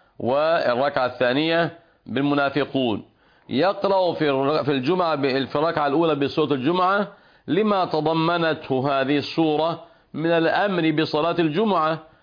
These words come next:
وإيجاب السعي لها وترك العمل العائق عنها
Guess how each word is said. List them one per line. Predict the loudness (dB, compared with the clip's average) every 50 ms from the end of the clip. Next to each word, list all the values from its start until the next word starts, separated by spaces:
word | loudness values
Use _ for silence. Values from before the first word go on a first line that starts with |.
| _ _ -6
وإيجاب | -2 0 0 2 2 2 0 2 2 2 2 2 2
السعي | 0 -2 0 0 0 2 2 2 2 2
لها | 2 2 2 2 2 2 0 0 -2 -8 -18 -20 _ _ _ _ _ -6
وترك | -4 -2 0 0 0 0 0 0 0 0 0 0
العمل | 0 0 0 0 0 0 0 0
العائق | 2 0 0 0 0 0 0 0 0 0 0 0
عنها | 0 0 0 0 0 2 2 2 0 0 -2